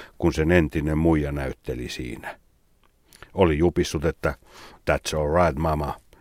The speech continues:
ja lähtenyt hartiat kyyryssä menemään. Arvelisin kuitenkin, että helpottuneena siitä, että leskeksi luultu Priskilla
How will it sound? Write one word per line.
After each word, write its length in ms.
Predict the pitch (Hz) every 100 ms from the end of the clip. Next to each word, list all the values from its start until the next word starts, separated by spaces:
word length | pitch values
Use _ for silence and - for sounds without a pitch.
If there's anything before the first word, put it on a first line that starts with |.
| -
ja 120 | 82
lähtenyt 460 | 76 - 90 95 98
hartiat 440 | 90 82 85 80 -
kyyryssä 480 | 85 73 73 80
menemään. 580 | 76 78 78 73 71 71 - - - -
Arvelisin 600 | - 82 76 78 82 101
kuitenkin, 440 | 95 101 87 82 85
että 200 | - 85
helpottuneena 720 | 87 85 80 - 82 80 85
siitä, 440 | - 104 82 85 - - -
että 320 | 80 - 82
leskeksi 560 | 82 82 - 85 - 90
luultu 320 | 98 92 95
Priskilla 680 | 85 90 85 - 85 80